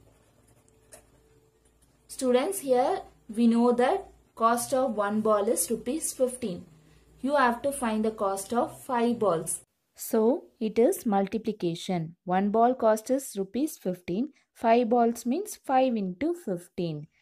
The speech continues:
Five into fifteen is rupees seventy-five. Hence,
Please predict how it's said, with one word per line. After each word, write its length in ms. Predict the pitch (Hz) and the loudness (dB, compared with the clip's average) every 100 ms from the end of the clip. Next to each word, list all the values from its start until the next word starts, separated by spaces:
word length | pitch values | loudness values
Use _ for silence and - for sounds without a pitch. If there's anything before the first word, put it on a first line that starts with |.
| _ _ | _ _
Five 360 | 240 247 262 | 2 4 4
into 320 | 254 233 233 277 | 2 0 -2 -6
fifteen 560 | - 202 - 214 185 | -8 -10 -4 -4 -2
is 320 | 185 349 - - _ - | -4 -6 -8 -20 _ -8
rupees 600 | 214 226 226 240 370 - | -4 -2 0 0 0 -4
seventy-five. 1080 | - 226 202 214 220 220 220 - - 170 117 - _ _ _ _ _ _ _ _ _ - | -8 -4 -2 -2 -4 -4 -8 -8 -6 -6 -6 -16 _ _ _ _ _ _ _ _ _ -10
Hence, 520 | 196 214 359 392 - | -6 -4 -2 -4 -8